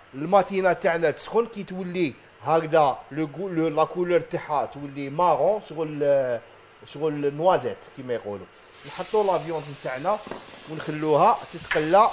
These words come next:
بعقلها، فوالا، ونخلوها تتقلى بهذا الشكل هذا. نجو لهنا بيان سور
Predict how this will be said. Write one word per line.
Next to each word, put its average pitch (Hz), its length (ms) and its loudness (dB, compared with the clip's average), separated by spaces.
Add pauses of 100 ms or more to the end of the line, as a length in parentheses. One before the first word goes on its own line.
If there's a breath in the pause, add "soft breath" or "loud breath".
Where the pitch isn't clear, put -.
(140)
بعقلها، 117 460 -2 (200)
فوالا، 160 640 2 (4000)
ونخلوها 147 720 -2 (160)
تتقلى 143 580 -2 (640)
بهذا 135 320 -4 (200)
الشكل 131 420 -14 (240)
هذا. 87 280 -16 (760)
نجو 135 180 -10
لهنا 147 480 -4 (400)
بيان 131 200 -8
سور 139 280 -6